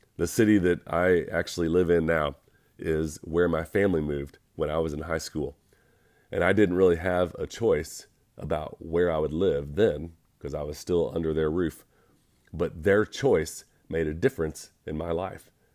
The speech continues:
I have called this my home and home base ever since that moment.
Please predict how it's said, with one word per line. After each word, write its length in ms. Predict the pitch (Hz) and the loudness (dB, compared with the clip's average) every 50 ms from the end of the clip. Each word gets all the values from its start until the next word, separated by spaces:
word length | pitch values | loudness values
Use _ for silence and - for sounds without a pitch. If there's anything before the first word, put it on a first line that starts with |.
| _ _ _ _ _ - - | _ _ _ _ _ -10 -6
I 100 | - 87 | -4 -2
have 160 | 87 76 73 | -2 -4 -2
called 240 | - 92 87 85 76 | 0 2 2 2 2
this 220 | 82 82 85 - | 2 0 0 -2
my 200 | 82 80 76 78 | -4 -4 -4 -4
home 440 | 78 78 90 87 85 92 104 104 - - | -4 -2 0 2 2 2 0 -2 -6 -8
and 180 | 95 90 76 | -10 -10 -8
home 240 | - 92 90 87 82 | -4 -2 -2 0 0
base 420 | 76 95 98 80 82 - - - - - | 2 0 0 0 -2 -6 -10 -14 -8 -6
ever 220 | 92 85 85 87 | -4 -2 -2 -4
since 340 | - - - 90 85 82 - | -4 -2 -2 -2 -2 -4 -6
that 220 | - 82 78 - | -6 -8 -6 -4
moment. 300 | 87 90 95 82 80 - | -4 -4 -2 -4 -4 -10